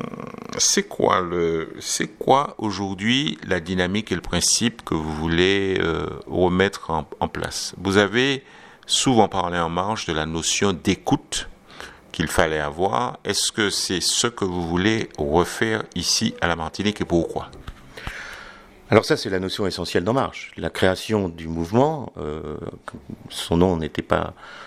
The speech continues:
Speaker 2: un-, anodin, puisque En Marche, ça voulait dire on va marcher pour aller écouter.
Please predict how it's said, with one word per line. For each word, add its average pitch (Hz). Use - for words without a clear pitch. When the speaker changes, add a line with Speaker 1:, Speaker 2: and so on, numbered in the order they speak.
Speaker 2:
un-, 82
anodin, 113
puisque 87
En 87
Marche, 120
ça -
voulait 82
dire 123
on 90
va 87
marcher 101
pour 92
aller 107
écouter. -